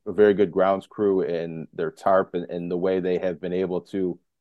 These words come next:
uh, protect the field from rain. And even when the Blue Jays were playing here, there were games that got rained out and they were able to get back on there and play rather quickly. It just so happened that the wind that we got damaged the tarp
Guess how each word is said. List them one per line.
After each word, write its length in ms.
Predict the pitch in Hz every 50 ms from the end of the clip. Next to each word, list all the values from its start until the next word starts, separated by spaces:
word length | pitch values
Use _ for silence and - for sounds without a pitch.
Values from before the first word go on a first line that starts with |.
| _ _ _ _ _ -
uh, 140 | 85 87 82
protect 400 | - - 104 - - 101 90 -
the 60 | 95
field 260 | - - 101 92 87
from 180 | - 92 87 87
rain. 300 | 92 90 92 92 92 92
And 320 | 82 78 80 85 85 -
even 180 | 117 120 117 120
when 120 | 117 107
the 40 | 101
Blue 200 | 80 98 110 110
Jays 180 | 101 110 104 98
were 80 | 107
playing 300 | - - 113 104 104 101
here, 180 | 98 107 104 104
there 140 | 101 98 98
were 240 | 98 98 95 87 - _ _ _ _ _ - 101
games 260 | 92 98 104 101 101 90
that 60 | 101
got 220 | 92 101 95 90 92
rained 240 | 95 95 95 92
out 240 | 95 92 92 92 92
and 100 | - 90
they 80 | 90 90
were 140 | 87 90 90
able 140 | 87 87
to 60 | 87 85
get 220 | 76 95 82 -
back 220 | - 92 90 85
on 180 | 95 90 90 90
there 160 | 90 92 90
and 140 | 90 85 -
play 320 | - 95 92 90 87 85 -
rather 280 | 87 90 87 87 87
quickly. 480 | 85 - - 92 - - 107 101 101 - _ _ _ _ _ _ _ _ -
It 200 | 98 98 90 -
just 240 | - 104 101 - -
so 160 | 107 98 95
happened 420 | 104 110 113 110 - 107 101 98
that 140 | 95 87 -
the 80 | 90 87
wind 300 | 90 113 127 127 117 110
that 60 | 101
we 160 | 85 95 92
got 440 | 85 92 92 90 87 92 95 - _ _ 80
damaged 440 | 78 98 95 98 98 98 90 78 82
the 80 | 87 92
tarp 460 | - - 101 92 92 92 87 -